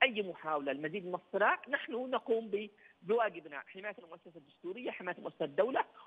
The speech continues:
وإذا زاد الصراع عن حده ن-، نواجه ونقاتل ولا نقف مكتوفي الأيدي. لكن إذا كان هناك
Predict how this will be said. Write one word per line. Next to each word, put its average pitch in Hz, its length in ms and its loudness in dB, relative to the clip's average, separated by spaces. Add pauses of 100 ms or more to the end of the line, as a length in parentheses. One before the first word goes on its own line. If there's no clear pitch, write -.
وإذا 175 300 6
زاد 247 200 4
الصراع 165 320 0
عن 147 180 4
حده 220 420 2 (280)
ن-، 156 280 6
نواجه 214 480 8 (120)
ونقاتل 220 680 0 (100)
ولا 208 240 4
نقف 240 280 2 (260)
مكتوفي 185 420 0
الأيدي. 143 360 8
لكن 151 280 4 (240)
إذا 151 160 4
كان 269 180 6
هناك 196 320 6